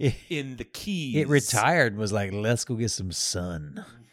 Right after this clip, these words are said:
Speaker 1: If I'm gonna sell this shit, I'm gonna fucking sell it on the beach."
Speaker 2: You can find some of their old catalogs. Um, I wasn't able to get an original pricing on the dog do, or more specifically, Kevin,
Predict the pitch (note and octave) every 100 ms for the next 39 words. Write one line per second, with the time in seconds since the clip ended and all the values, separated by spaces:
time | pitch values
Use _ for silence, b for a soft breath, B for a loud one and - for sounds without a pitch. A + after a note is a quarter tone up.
0 | B B B D4+ - D3+ D#3+ - D#3+ D3+
1 | C3 A#2+ - - D#3+ B2+ - B2+ B2 -
2 | F#2+ C#3+ A#2+ - - B2 B2 A2 G2 A#2
3 | A#2 - D#3 A3+ C4+ A#3+ - C4+ D4 D4
4 | C4+ A3+ G#3+ - G3 G3 G3+ G3 F#3+ F#3+
5 | E3+ - D3+ D3 C#3+ C#3 C#3+ D3 E3 G3
6 | E3+ E3+ D3+ D3+ D3+ C3 B2+ C3 C3+ A2
7 | A2+ A2 B2 C3+ C3+ C#3 C#3+ C#3+ D3 D3
8 | D3+ D#3 D3 _ _ _ _ - D#3 E3+
9 | G#3+ A3 - F3 - C#4 - G3+ A2 F#2+
10 | G2 F2 E2